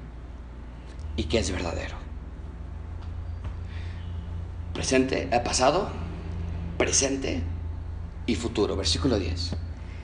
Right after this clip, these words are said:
Nos cuentan que ustedes están esperando de los cielos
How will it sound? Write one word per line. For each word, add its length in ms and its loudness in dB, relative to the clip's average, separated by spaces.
Nos 240 4
cuentan 640 4
que 100 4
ustedes 680 8
están 380 6
esperando 760 6
de 140 2
los 140 2
cielos 720 0